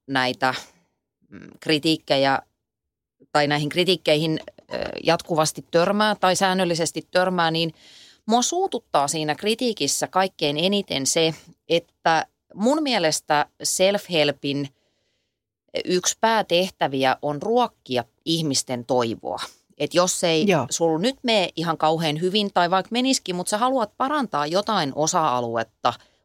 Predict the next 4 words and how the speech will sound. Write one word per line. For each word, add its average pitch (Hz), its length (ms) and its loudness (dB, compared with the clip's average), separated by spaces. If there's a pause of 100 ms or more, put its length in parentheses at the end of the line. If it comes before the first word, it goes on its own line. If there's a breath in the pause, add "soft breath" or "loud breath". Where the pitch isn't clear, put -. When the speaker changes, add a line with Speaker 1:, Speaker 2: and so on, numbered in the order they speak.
Speaker 1:
omassa 135 520 0
ajattelussasi 127 840 -4
tai 117 220 0
toiminnassasi, 117 920 -4